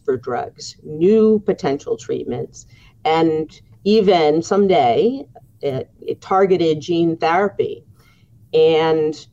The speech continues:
so these models are an important goal for research in the next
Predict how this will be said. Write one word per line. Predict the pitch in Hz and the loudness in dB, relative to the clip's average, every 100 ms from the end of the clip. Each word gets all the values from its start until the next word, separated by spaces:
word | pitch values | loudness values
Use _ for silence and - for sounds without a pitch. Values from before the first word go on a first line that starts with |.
| _ - | _ -18
so | - 208 190 180 165 - _ _ _ _ _ _ | 0 4 6 4 2 -6 _ _ _ _ _ _
these | 147 - 220 220 | -8 0 2 4
models | 208 190 180 160 143 | 4 4 4 2 2
are | |
an | 143 | 0
important | 151 165 156 147 | 0 -2 -2 0
goal | 151 139 131 | 2 2 0
for | - 139 | -4 -6
research | 151 143 139 127 - | -4 -6 -4 -6 -6
in | - | -6
the | 139 | -4
next | 143 127 - | -4 -4 -10